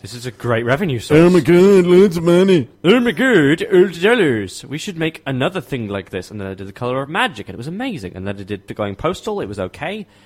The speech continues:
Speaker 1: It was, it was apparently good, but not as good as the other two.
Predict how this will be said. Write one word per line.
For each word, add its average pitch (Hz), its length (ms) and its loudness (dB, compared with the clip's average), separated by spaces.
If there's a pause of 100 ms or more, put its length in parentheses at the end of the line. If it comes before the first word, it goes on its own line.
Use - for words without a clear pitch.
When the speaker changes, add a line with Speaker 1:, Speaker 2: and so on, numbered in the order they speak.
(100)
Speaker 1:
It 120 80 -10
was, 120 160 -6
it 151 80 -10
was 139 60 -4
apparently 196 320 -4
good, 165 360 -6
but - 220 -10
not 143 260 -6
as 127 120 -8
good 120 180 -8
as 107 140 -16
the 113 100 -12
other 107 160 -10
two. - 240 -16